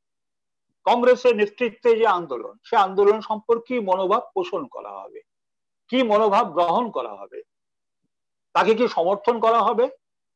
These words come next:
নাকি তার থেকে দূরে থাকা হবে, এম এন রায় যেমন বলেছিলেন, কি করা হবে, এই বিষয়টা কমিউনিস্ট আন্দোলনের মধ্যে বারবার বারবার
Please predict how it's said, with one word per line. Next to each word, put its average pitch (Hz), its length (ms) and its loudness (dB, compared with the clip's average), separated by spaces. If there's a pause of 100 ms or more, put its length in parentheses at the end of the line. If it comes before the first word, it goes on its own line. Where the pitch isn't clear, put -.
(440)
নাকি 262 240 0
তার 202 200 2
থেকে 220 220 0
দূরে 247 180 4 (100)
থাকা 113 200 -8 (100)
হবে, - 180 -20 (360)
এম 208 120 -2
এন 202 120 -4
রায় 190 200 4
যেমন 180 180 0 (100)
বলেছিলেন, 107 460 -8 (560)
কি 254 80 -2 (100)
করা 165 260 4
হবে, - 200 -18 (680)
এই 277 100 4 (100)
বিষয়টা 147 460 -2 (560)
কমিউনিস্ট 262 420 2 (100)
আন্দোলনের 180 540 -2
মধ্যে 202 260 -4 (220)
বারবার 160 440 0
বারবার 131 280 -10